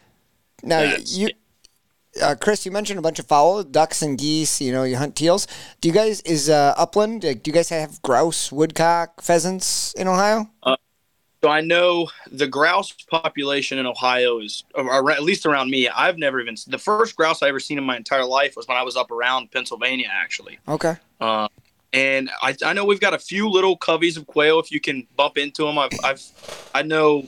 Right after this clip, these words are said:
Speaker 2: uh, we've killed a few rabbit hunting, and every now and then we can find a little spot with them, but they're pretty hard.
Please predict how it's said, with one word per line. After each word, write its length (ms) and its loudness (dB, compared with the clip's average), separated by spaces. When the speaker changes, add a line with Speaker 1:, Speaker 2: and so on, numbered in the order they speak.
Speaker 2:
uh, 500 0
we've 220 0
killed 200 2
a 60 2
few 240 2
rabbit 300 2
hunting, 360 0
and 220 -4
every 320 2
now 240 2
and 80 -2
then 100 -8
we 100 -6
can 180 -12
find 240 -2
a 20 -4
little 220 -10
spot 320 0
with 100 -8
them, 160 -12
but 140 -4
they're 160 0
pretty 340 -2
hard. 400 0